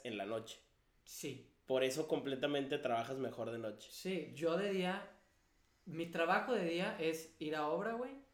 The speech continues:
Speaker 2: Mi trabajo de día es hacer una que otra cotización, ver un desglose,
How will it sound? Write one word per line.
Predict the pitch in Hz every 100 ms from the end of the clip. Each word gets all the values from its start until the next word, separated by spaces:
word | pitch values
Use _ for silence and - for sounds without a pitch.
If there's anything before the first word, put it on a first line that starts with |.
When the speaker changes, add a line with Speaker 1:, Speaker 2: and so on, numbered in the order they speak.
| _ _ -
Speaker 2:
Mi | 151
trabajo | 143 143 143 175
de | 165
día | 160 160
es | - - _ _ _ _ -
hacer | 151 156 160
una | 160 160
que | 165
otra | 160 160
cotización, | 160 - 139 147 139 202 208 208 202 190
ver | 165 151
un | 147
desglose, | 143 143 170 190 196 196 190 185 180 -